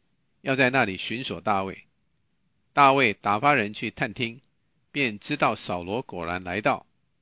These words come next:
在五到十六节，我们看见耶和华将扫罗交在大卫手中，但大卫不杀他。扫罗睡在击中营，他的枪也在旁边插在地上。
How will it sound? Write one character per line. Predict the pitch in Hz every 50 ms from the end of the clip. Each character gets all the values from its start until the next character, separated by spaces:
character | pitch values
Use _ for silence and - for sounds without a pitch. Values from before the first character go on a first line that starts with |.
| _ _ _ _ _ _ _ _ _ _ _ _ _ _ _ _
在 | - 160 156 147
五 | 135 135 147
到 | 180 180 160
十 | - 175
六 | 170 190 170
节， | 139 - 127 117
我 | 113 98
们 | 92 107 107
看 | - 147 127 113
见 | 110 123 107 95 - _
耶 | - 135 147 147
和 | 143 139 123
华 | 117 113 120
将 | 127 127 135
扫 | - - 95 90 90
罗 | 92 92 104
交 | - - 143 139 139 143
在 | 143 - 135 110
大 | 107 - 131 113 107
卫 | 107 98 92
手 | - - 92 98
中， | - 101 98 95 98 - _
但 | - 107 98 90 90
大 | - - 113 107 98
卫 | 98 95 -
不 | - - 120
杀 | - - 127 123 123
他。 | - 139 135 139 - _ _ _ _ _ _ _ _ _ _ _ _ _ _ _ _ _ _ _ _ _
扫 | - - 135 113 113 110
罗 | 113 113 123 131 139 143 - _ _ _ _ _ _ _ _
睡 | - - 180 156 139
在 | 156 151 131 110 - - _ _ _ _ _ _ _ _ _ _
击 | - 165 165 151
中 | 180 165 131 104
营， | 87 82 87 92 95 - _ _ _ _ _ _ _ -
他 | - 147 151
的 | 143 127
枪 | - - - 160 156 156 139
也 | 98 98
在 | 117 107
旁 | - - 104 95 101 107
边 | 120 117 123 120 117
插 | - - 143 135 143
在 | 147 131 117
地 | 131 123 104
上。 | - 120 98 90 -